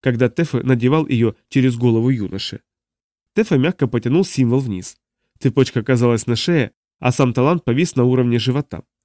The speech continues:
Юноша с капитаном стояли на расчищенной для них площадке посреди поля для собраний. Вокруг столпились жители Чтиксы. Им всем не терпелось увидеть нового повелителя. "Скажи мальчику, что талант нередко утомляет.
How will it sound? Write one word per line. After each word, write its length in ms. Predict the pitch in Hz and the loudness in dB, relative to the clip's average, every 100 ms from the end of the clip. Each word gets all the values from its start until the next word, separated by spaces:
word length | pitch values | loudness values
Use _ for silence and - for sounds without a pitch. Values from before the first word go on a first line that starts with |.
| _ _ _ _ - | _ _ _ _ 0
Юноша 360 | 131 123 127 | 2 2 0
с 60 | 117 | -2
капитаном 500 | 127 123 123 117 117 | -2 -2 0 0 0
стояли 400 | - 123 117 117 | 0 0 2 0
на 140 | 123 | 0
расчищенной 560 | 123 117 - 123 117 117 | 0 0 -2 -2 0 -2
для 180 | 120 123 | 0 0
них 200 | 117 - | 0 -2
площадке 560 | 120 - 165 - 110 - _ _ | -4 -2 -4 -2 -6 -6 _ _
посреди 360 | - 127 123 160 | -4 -2 0 -2
поля 320 | 170 127 117 | -2 0 0
для 140 | 110 117 | 0 -2
собраний. 580 | - 131 101 90 92 _ _ _ _ | -2 -4 -6 -8 -14 _ _ _ _
Вокруг 340 | - 123 - 123 | -2 -2 0 -2
столпились 520 | - 117 180 151 117 | 0 0 0 0 -2
жители 320 | 131 120 123 135 | -4 -2 0 -2
Чтиксы. 560 | - - 92 - 98 _ _ _ - | -4 -8 -10 -10 -14 _ _ _ -6
Им 120 | 123 | -4
всем 240 | 117 180 147 | 0 2 2
не 100 | 113 | 2
терпелось 460 | 127 110 123 110 - | 0 2 0 0 -2
увидеть 400 | 127 156 117 - | 0 0 -2 0
нового 320 | 127 113 110 | 0 2 0
повелителя. 640 | 117 123 110 - 78 69 - _ _ _ _ _ _ | 0 0 -2 -6 -10 -12 -18 _ _ _ _ _ _
"Скажи 300 | - 123 113 | -2 2 2
мальчику, 400 | 127 135 - 110 | 2 0 -4 -6
что 160 | - | -4
талант 380 | 113 120 120 113 | 0 2 0 0
нередко 320 | 127 117 113 | 0 0 0
утомляет. 520 | 120 120 131 113 92 | -2 0 -2 -2 -6